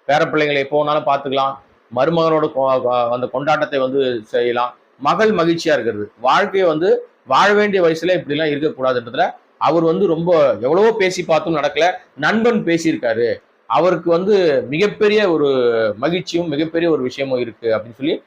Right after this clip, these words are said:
தனுஷ் பக்குவப்பட்ட மனிதரா மாறி இருக்காருன்னு சொல்றாங்க. நிறைய இன்னொரு எவ்வளோ, எல்லா மனிதனுக்குள்ளேயும் தவறு இருக்குங்க, தவறு செய்யாத மனுஷனே கிடையாது. ஏதோ ஒரு சந்தர்ப்பத்துல ஏதோ ஒரு விஷயங்கள் நடந்திருக்கலாம், ஆனா எல்லா நேரங்களையும் அப்படியே இருப்பாங்கன்னு சொல்ல முடியாது.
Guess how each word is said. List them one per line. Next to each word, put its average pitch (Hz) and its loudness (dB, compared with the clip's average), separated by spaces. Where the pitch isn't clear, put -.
தனுஷ் 220 0
பக்குவப்பட்ட 208 2
மனிதரா 170 0
மாறி 147 0
இருக்காருன்னு 117 -4
சொல்றாங்க. 98 -8
நிறைய 139 0
இன்னொரு 160 0
எவ்வளோ, 135 0
எல்லா 202 2
மனிதனுக்குள்ளேயும் 202 2
தவறு 160 0
இருக்குங்க, 104 -4
தவறு 165 2
செய்யாத 170 2
மனுஷனே 156 -2
கிடையாது. 127 -2
ஏதோ 147 0
ஒரு 262 4
சந்தர்ப்பத்துல 190 2
ஏதோ 147 2
ஒரு 160 2
விஷயங்கள் 147 -2
நடந்திருக்கலாம், 110 -8
ஆனா 123 -4
எல்லா 160 2
நேரங்களையும் 208 2
அப்படியே 180 0
இருப்பாங்கன்னு 156 -2
சொல்ல 139 -2
முடியாது. 123 -2